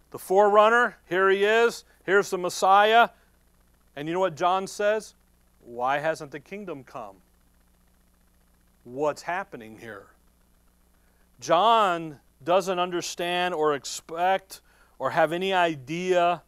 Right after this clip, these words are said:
why there's a delay in the kingdom coming. Isaiah twenty-eight, verse sixteen,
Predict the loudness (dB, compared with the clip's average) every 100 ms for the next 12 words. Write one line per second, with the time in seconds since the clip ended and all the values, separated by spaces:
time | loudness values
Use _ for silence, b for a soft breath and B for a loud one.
0 | _ _ _ 0 2 2 0 -4 -8 -8
1 | -4 -2 -2 -6 -16 _ _ _ _ _
2 | _ _ -16 -14 -14 -14 -14 -14 -18 -16
3 | -18 -18 _ _ _ _ _ b b b
4 | b -6 -4 -2 -2 -4 -6 -6 -4 -2
5 | -2 -6 -12 _ _ _ _ _ _ -10
6 | -6 -6 -6 -10 -10 -12 -10 -8 -8 -10
7 | -12